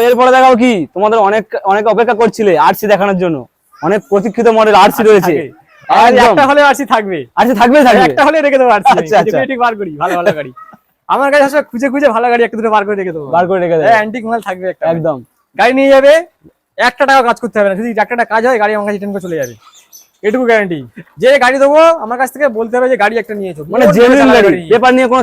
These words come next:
Speaker 1: চাপ নেই।
Speaker 2: পেপার নিয়ে কোনো চাপ নেই। আর অন্য দোকানের থেকে দশ থেকে পনেরো হাজার টাকা দাম কম হবে।
Speaker 1: একদম, থাকবেই থাকবে।
Speaker 2: একদম জেনুইন গাড়ি থাকবে, দশ থেকে পনেরো হাজার টাকা দাম হবে। গাড়ি যেরকম ভালো কন্ডিশন, গাড়ি সবাই যেরকম হাই রেটে বেচে, তার থেকে দশ পনেরো টাকা দাম কম পাবে।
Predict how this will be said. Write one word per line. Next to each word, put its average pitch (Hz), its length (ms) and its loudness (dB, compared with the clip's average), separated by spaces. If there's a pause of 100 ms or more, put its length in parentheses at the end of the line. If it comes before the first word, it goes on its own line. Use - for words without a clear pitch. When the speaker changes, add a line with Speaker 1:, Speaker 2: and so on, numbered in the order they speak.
Speaker 1:
চাপ 220 200 4
নেই। 196 100 0
Speaker 2:
পেপার 277 160 2
নিয়ে 285 140 2
কোনো 269 140 0
চাপ 262 180 2
নেই। 294 120 2 (100)
আর 254 140 4
অন্য 254 180 -2
দোকানের 247 240 -2
থেকে 277 140 -2 (240)
দশ 240 180 -4
থেকে 226 160 -20
পনেরো 214 140 -8
হাজার 208 120 -6
টাকা 190 120 -4
দাম 185 160 -6
কম 165 160 -8
হবে। 113 140 -14 (380)
Speaker 1:
একদম, 208 300 0 (100)
থাকবেই 214 240 -2
থাকবে। 196 120 0
Speaker 2:
একদম 208 280 -2
জেনুইন 240 300 -4
গাড়ি 247 140 -2
থাকবে, 262 240 -4
দশ 208 100 -4
থেকে 220 120 -10
পনেরো 202 120 -8
হাজার 185 80 -10
টাকা 170 60 -4
দাম 156 80 -8
হবে। 127 180 -16
গাড়ি 247 220 -4
যেরকম 277 180 -2 (120)
ভালো 240 180 -2
কন্ডিশন, 262 320 -4 (420)
গাড়ি 240 200 0
সবাই 247 140 0
যেরকম 254 200 -2
হাই 233 100 2
রেটে 262 180 4
বেচে, 254 200 2 (400)
তার 240 160 0
থেকে 269 160 0
দশ 226 120 0
পনেরো 214 160 -10
টাকা 175 100 -6
দাম 165 180 -10
কম 127 160 -12
পাবে। 107 140 -14